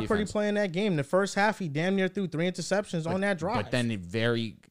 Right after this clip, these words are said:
Speaker 2: he
Speaker 1: Christian
Speaker 2: settled down
Speaker 1: McCaffrey
Speaker 2: tremendously.
Speaker 1: was the one that was awesome. Brock Purdy settled
Speaker 2: But
Speaker 1: down.
Speaker 2: that's also why you can't say that they'll regress tremendously because
Speaker 1: Oh, they got C M C.
Speaker 2: Yes.
Speaker 1: Yes, but they will take a hit in the passing game for sure.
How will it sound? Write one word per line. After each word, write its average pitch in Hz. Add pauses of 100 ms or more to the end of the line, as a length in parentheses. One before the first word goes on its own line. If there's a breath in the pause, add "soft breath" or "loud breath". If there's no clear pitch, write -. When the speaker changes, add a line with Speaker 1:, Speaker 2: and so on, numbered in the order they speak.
Speaker 2:
he 120
Speaker 1:
Christian 226
Speaker 2:
settled 147
down 143
Speaker 1:
McCaffrey 175
Speaker 2:
tremendously. 143
Speaker 1:
was 185
the 175
one 202
that 202
was 190
awesome. 208
Brock 180
Purdy 220
settled 202
Speaker 2:
But 156
Speaker 1:
down. 170
Speaker 2:
that's 175
also 180
why 160
you 143
can't 170
say 160
that 127
they'll 143
regress 135
tremendously 127
because 123
Speaker 1:
Oh, 214
they 170
got 165
C 165
M 160
C. 127
Speaker 2:
Yes. 104
Speaker 1:
Yes, 170
but 139
they 175
will 208
take 196
a 156
hit 175
in 170
the 143
passing 180
game 147
for 143
sure. 135